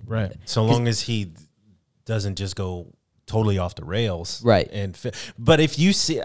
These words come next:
Speaker 2: I feel like if, if we start to see that, you will see Heinicke play.
Speaker 3: Yeah. Yeah.
Speaker 2: So.
Speaker 3: And, and, and that's kinda the other, the other interesting thing, right, is that from what we've seen from Heinicke,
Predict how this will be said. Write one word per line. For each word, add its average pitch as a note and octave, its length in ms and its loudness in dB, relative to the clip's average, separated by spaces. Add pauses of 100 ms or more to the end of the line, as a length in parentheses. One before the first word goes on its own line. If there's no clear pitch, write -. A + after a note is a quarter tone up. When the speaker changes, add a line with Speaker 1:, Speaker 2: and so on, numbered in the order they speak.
Speaker 2:
I C#3+ 220 4
feel E3+ 240 2
like C#3 260 4
if, G#2+ 320 -2
if A#2 200 0
we D3 100 2
start C3+ 320 4
to G#2+ 80 -6
see C#3+ 300 0
that, F#2+ 340 -2
you A#2+ 220 0
will B2 260 2
see A2 540 -2
Heinicke G#2+ 580 -4
play. - 360 -4
Speaker 3:
Yeah. E3+ 280 4 (420)
Yeah. D3+ 180 2
Speaker 2:
So. F2+ 320 -6 (280)
Speaker 3:
And, A3 220 4
and, G3+ 340 4
and D#3+ 320 -2
that's - 380 0 (160)
kinda F#3 260 0
the C#3 180 6
other, C3+ 360 4 (160)
the - 160 -2
other B2+ 160 4
interesting A#2 400 -2
thing, C#3 320 2
right, A2+ 260 6
is G2 160 0
that G#2 320 0
from G2+ 240 0
what A#2 340 4
we've B2+ 300 -2
seen C3+ 400 0
from G#2+ 200 -4
Heinicke, G2+ 600 0